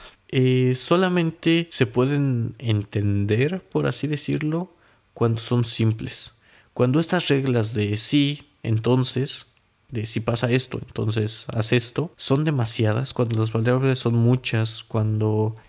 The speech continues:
eh, eh, estas reglas son, son muy, muy complejas, cuando son más de un paso,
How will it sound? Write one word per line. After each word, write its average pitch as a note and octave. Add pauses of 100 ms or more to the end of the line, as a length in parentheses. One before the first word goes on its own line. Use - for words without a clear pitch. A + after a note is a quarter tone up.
eh, A#2
eh, B2
estas A#2+
reglas A#2+
son, A2+ (280)
son C3+
muy, D3
muy C3
complejas, A#2
cuando A2
son B2
más B2
de A#2
un A2
paso, A2